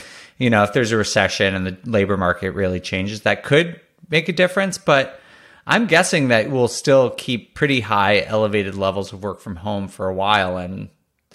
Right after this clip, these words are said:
I think those people, it sounds pretty fun, right? Like, if you had a family and you could work remote and rent a lake house or something over the summer or go visit family instead of staying at a hotel, you know, it, it is a really intriguing option,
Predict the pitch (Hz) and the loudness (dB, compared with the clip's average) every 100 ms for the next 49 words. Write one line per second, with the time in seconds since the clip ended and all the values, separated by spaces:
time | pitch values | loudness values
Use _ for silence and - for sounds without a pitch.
0 | - - 117 113 117 113 - 131 139 104 | -20 -16 -14 -10 -8 -8 -8 -8 -6 -6
1 | - 120 147 - 165 - 175 240 95 110 | -2 -2 -2 -4 -4 0 0 2 2 2
2 | 147 117 123 104 123 135 139 135 120 127 | 4 0 -2 -6 -2 0 0 0 0 0
3 | 120 123 160 160 117 120 101 120 123 113 | 0 0 -2 -4 -6 -6 -4 -4 -4 -6
4 | 113 156 190 110 98 - _ - - - | -2 -2 -4 -10 -14 -18 _ -20 -20 -20
5 | _ 113 135 139 123 143 143 139 143 - | _ -2 0 2 2 2 2 0 0 -4
6 | 135 135 131 139 123 101 - 139 160 165 | -6 -6 -4 -4 -4 -4 -2 0 0 -2
7 | 165 107 92 110 107 117 117 - 120 147 | 0 -2 0 0 0 -2 -4 0 0 2
8 | 147 143 120 110 101 - 104 104 98 101 | -2 -2 -2 -4 -4 -4 -4 -2 -4 -4
9 | - 104 135 139 117 113 110 120 123 123 | -4 -2 -2 -2 -2 0 0 0 -2 0
10 | 151 180 139 127 123 117 110 - - 113 | 0 0 0 2 2 2 0 -4 -8 -8
11 | - 131 117 110 104 120 - 98 92 101 | -4 -4 -2 0 0 -2 -2 -2 -2 -4